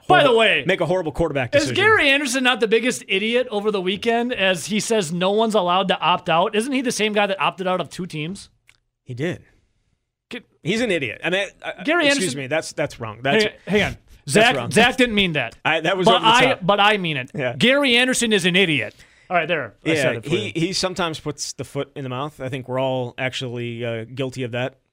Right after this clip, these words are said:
Speaker 2: a lot, myself included.
Speaker 1: I've never
Speaker 2: But,
Speaker 1: done that.
Speaker 2: but, like, you know, uh, that was wrong. And then he tried to backtrack on it and, you know, say, "That's not what I was kind of talking about. I could have done it better." No, you could have just not talked about opting out and saying there's no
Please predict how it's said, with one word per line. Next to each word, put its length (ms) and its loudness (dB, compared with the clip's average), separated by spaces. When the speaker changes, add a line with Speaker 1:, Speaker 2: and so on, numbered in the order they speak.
Speaker 2:
a 80 -14
lot, 300 -6
myself 380 -8
included. 440 -8
Speaker 1:
I've 140 -8
never 160 -4
Speaker 2:
But, 60 -8
Speaker 1:
done 120 -6
that. 220 -10
Speaker 2:
but, 140 -4
like, 340 -6
you 100 -6
know, 300 -2
uh, 320 0
that 160 0
was 140 -6
wrong. 220 -4
And 100 -4
then 80 -2
he 80 -4
tried 240 -2
to 180 -2
backtrack 560 -2
on 120 -4
it 260 -8
and, 580 -6
you 120 -14
know, 240 -12
say, 400 -2
"That's 180 -8
not 160 -6
what 80 -6
I 60 -4
was 160 -8
kind 180 -10
of 60 -12
talking 280 -6
about. 180 -4
I 40 -6
could 140 -8
have 100 -8
done 140 -6
it 100 -12
better." 340 -4
No, 160 -10
you 100 -10
could 120 -6
have 100 -4
just 200 -10
not 180 -10
talked 240 -10
about 300 -10
opting 300 -8
out 200 -8
and 300 -16
saying 260 -4
there's 160 -8
no 140 -6